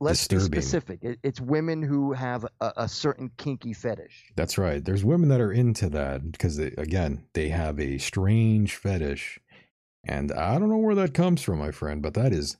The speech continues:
Speaker 2: too much. And that girl, or that woman, that, you know, that Sue Trump, by the way,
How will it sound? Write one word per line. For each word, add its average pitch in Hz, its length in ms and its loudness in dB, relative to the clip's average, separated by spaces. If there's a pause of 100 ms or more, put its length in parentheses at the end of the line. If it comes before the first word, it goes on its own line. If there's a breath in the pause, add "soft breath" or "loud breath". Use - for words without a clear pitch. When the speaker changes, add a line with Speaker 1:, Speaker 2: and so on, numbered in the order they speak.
(140)
Speaker 2:
too 170 240 4
much. 139 300 2
And 107 100 4
that 113 200 2
girl, 104 460 0 (220)
or 76 80 0
that 76 180 -2
woman, 92 500 2 (640 soft breath)
that, 69 260 0
you 80 80 -2
know, 69 140 -2
that 67 160 -4
Sue 135 220 4
Trump, 156 540 0
by 76 160 -2
the 71 120 -4
way, 67 340 -4